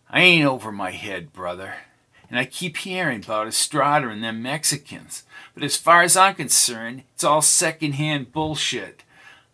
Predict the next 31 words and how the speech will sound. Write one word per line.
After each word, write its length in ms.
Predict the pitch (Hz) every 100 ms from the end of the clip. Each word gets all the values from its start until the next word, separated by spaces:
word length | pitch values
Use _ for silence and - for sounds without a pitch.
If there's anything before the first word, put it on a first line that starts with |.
| _ _ -
I 60 |
want 240 | 151 175 160
to 80 | 135
talk 460 | - - 180 175
with 100 | 131
the 100 | 110
passengers." 840 | - 156 160 165 - 98 73 - - _ _ _ _ _ _ _ _
"You're 140 | 113
welcome 400 | 117 131 131 120
to 80 | 117
talk 340 | - 135 143
with 160 | 135 117
Wheeler 340 | 135 156 143
McAllister. 720 | 135 120 147 143 156 - 107 104 - _
They 120 | 139
should 180 | 156 147
be 120 | 147
back 320 | 139 165 175 175
by 160 | 160
tomorrow 400 | 156 165 180 156
from 180 | - 104
Carson 460 | - 139 131 - 110
City. 520 | - 156 123 113 135 _ _ _ _ _ _
They 120 | -
said 320 | 127 - 175 151
that 320 | 143 131 -
Jose 420 | 156 151 175 170
Estrada 560 | 147 - 170 175 170 117
led 300 | 120 135 135
the 120 | 151
attackers. 800 | 151 165 165 165 95 170 -